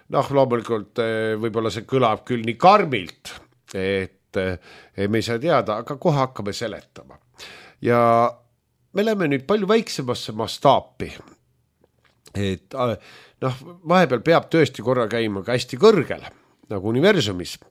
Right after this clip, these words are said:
Aga nüüd lähme juba käega katsutamatesse kohtadesse. Ja selleks on planeet. Vaadake, planeet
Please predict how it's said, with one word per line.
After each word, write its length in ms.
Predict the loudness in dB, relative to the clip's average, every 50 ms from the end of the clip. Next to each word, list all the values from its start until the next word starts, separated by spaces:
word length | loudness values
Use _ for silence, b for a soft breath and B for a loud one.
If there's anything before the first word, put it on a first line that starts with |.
| B B B B B B B B B B
Aga 300 | -4 -2 0 0 0 0 0
nüüd 240 | -2 -2 0 2
lähme 220 | 0 0 0 0 -2
juba 100 | -4 -2
käega 320 | 2 2 2 2 2 0 -2
katsutamatesse 840 | -4 -4 -4 -6 -14 -12 -12 -10 -10 -10 -12 -12 -16 -16 -14 -12 -8
kohtadesse. 720 | -8 -8 -8 -8 -16 -20 -20 -20 -20 -20 -20 -20 -20 -20 _ _ _ B B B B B B B B -4
Ja 300 | 0 2 4 4 2 2 0
selleks 480 | 0 0 2 2 0 0 0 -2 -2 0
on 300 | 2 2 2 0 -2 -4 -8 _ _ _ _ _ _ 4
planeet. 560 | 6 6 6 6 4 0 -4 _ _ _ -20 -20 b b b b b b b b b b b b b b b b b b b b b b b b b b
Vaadake, 480 | 0 2 2 2 0 -2 -10 -10 -8 -8 -8 -10 B B B B B B B -2
planeet 640 | -2 0 2 2 2 2 0 -4 _ -20 -18